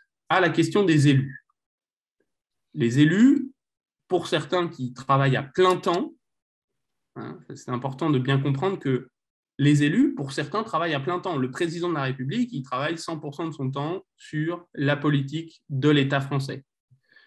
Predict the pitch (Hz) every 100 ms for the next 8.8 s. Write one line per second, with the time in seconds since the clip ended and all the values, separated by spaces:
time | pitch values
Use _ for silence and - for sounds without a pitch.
0 | _ - 113 - - 156 147 - 156 156
1 | 143 - 127 - 127 135 143 156 156 -
2 | - 107 107 110 117 113 113 127 127 117
3 | 120 117 135 131 117 113 120 - - 104
4 | 101 101 80 104 113 110 139 151 - _
5 | - 113 110 - 120 113 107 98 - 147
6 | 165 165 _ - _ - 117 151 165 143
7 | 127 143 170 139 135 165 131 - 143 135
8 | 143 160 170 - - 170 180